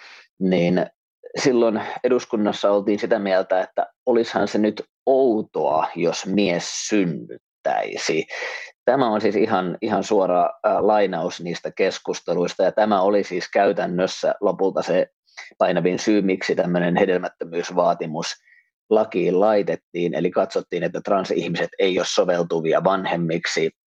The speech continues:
eikä saisi hankkia lapsia. Nykyään totta kai ymmärretään, että tämä on ihmisoikeusloukkaus, kun aletaan rajoittaa ihmisten lisääntymiskykyä,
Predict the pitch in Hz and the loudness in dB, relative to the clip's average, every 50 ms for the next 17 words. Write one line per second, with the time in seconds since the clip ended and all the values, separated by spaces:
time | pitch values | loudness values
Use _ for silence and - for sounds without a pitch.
0 | _ - 87 92 92 90 82 - 82 82 82 - 78 76 - 90 90 - - - | _ -2 -2 0 0 0 0 0 2 2 2 0 0 0 0 0 -2 -4 -8 -6
1 | - 65 67 69 65 71 - - - - - - 71 - - - - _ _ _ | -2 0 0 2 2 0 0 -2 -6 -10 -6 -4 -4 -4 -4 -6 -8 _ _ _
2 | - - - - - - _ _ _ _ _ - 117 135 135 208 185 151 - 110 | -20 -20 -20 -20 -20 -20 _ _ _ _ _ 0 0 2 4 4 2 2 2 0
3 | 101 - 92 104 98 101 104 107 101 95 92 87 - 87 85 85 - - 90 87 | -2 0 0 2 2 2 2 2 2 2 0 0 0 0 0 -2 -2 -4 -4 -2
4 | - 90 90 90 90 90 - _ 104 95 107 104 - 98 82 80 - - 80 - | 0 0 0 0 -2 -4 -4 _ -4 -4 -4 -4 -2 -2 -2 -2 0 -2 -2 -2
5 | - - 87 87 87 87 - - 73 82 - - 87 85 82 - - 80 85 90 | 0 0 2 2 2 0 0 -2 -2 -2 0 0 0 0 2 0 0 0 2 2
6 | 92 95 87 82 - - 80 78 87 87 90 87 85 - - 92 87 90 90 - | 2 2 0 -2 -2 -2 0 0 0 0 -2 -6 -8 -4 -2 -2 0 0 -2 0
7 | - - - - 92 87 85 - 80 82 85 - - - 71 - - - 82 80 | 0 -2 0 2 0 0 -2 -4 -4 -4 -4 -4 -2 -4 -4 -2 0 0 2 2
8 | 80 | 0